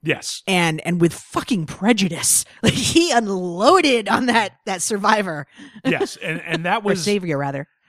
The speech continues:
Speaker 1: Yes. <laughs> And that was one thing that, uh, there were a couple things in this episode that I didn't notice the first time 'cause I wasn't paying a hell of a lot of attention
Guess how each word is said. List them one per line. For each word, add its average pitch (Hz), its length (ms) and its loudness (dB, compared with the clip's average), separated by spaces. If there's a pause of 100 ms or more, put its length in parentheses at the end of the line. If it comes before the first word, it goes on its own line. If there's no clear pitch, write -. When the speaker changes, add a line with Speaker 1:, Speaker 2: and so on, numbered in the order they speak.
Speaker 1:
Yes. - 340 -4 (160)
<laughs> - 160 -8
And 180 260 2
that 220 140 -2
was 190 180 -2
one 170 480 -2
thing 131 500 -8 (120)
that, 117 200 -8 (580)
uh, 156 100 -8
there 156 120 2
were 143 140 2
a 139 40 -6
couple 226 380 -4
things 135 560 -6 (560)
in 170 240 -2
this 160 220 -2
episode 117 560 -4
that 104 100 -8
I 104 80 -6
didn't 143 280 -4
notice 135 240 0
the 123 80 -8
first 113 240 -6
time 104 160 -8
'cause 101 140 -12
I 101 40 -6
wasn't 107 260 -6
paying 104 160 -6
a 90 40 -10
hell 98 160 -10
of 92 60 -16
a 98 40 -12
lot 98 140 -10
of 92 80 -14
attention 92 480 -12